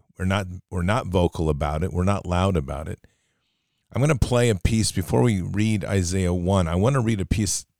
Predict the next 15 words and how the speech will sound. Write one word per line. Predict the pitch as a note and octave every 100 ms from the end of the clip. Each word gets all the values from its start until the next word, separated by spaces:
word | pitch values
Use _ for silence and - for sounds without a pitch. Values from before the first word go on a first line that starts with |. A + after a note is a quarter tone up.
| - E2+ -
play | A#2 G#2+
a |
piece | F#2+ G2+ -
that | F2
I | E2+ D#2
read, | F2 F#2+ E2+ - - _
or | F2 D#2+
I | D#2 - _ _
played | - F#2 E2+
today. | - D#2 F#2+ F2 D2 - _ _ _ _ _ _ -
There's | -
two | - - C3+ F#2
of | C#2+
them, | D2
actually. | C#2+ C#2 - B1+ C#2 E2